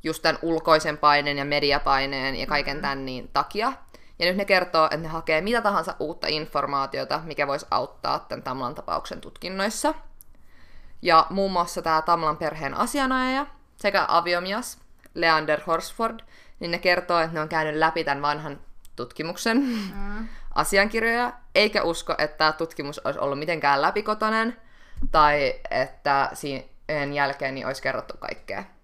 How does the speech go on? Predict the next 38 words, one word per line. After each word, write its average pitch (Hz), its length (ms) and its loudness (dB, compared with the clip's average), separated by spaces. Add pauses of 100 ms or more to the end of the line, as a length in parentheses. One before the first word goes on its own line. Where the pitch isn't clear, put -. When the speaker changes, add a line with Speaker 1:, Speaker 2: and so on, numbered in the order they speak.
Speaker 2:
Joo. 127 200 -4
Speaker 1:
Et 170 100 0
ne 185 120 0
uskoo, 180 300 0
että 151 120 2
jotain 170 280 4
on 143 80 -4
piiloteltu, 202 840 -2 (200)
ja 165 80 2
ne 160 120 4
uskoo 151 320 0
ehdottomasti 147 460 -4
siihen, 139 380 -6
Speaker 2:
Mm. - 80 -4
Speaker 1:
että 196 180 -6
tää, 139 180 4
niinku, 131 220 -8
tätä 160 200 2
ei 170 80 6
ole 160 60 0
tutkittu 160 400 -6
kunnolla, 143 480 -2
jotain 156 340 2
piilotellaan, 135 800 -2 (880)
tässä 156 240 0
on 143 40 4
jotain 127 300 2 (260)
pielessä. - 460 -4 (880)
Speaker 2:
Mut 208 220 -12
toi 247 160 2
mä 339 120 -2
voin 262 140 0
kyllä 202 140 -6
tosiaan 202 480 0 (440)
tosi 202 300 0
hyvin 180 160 -8
uskoa, 208 440 0
koska 208 340 -8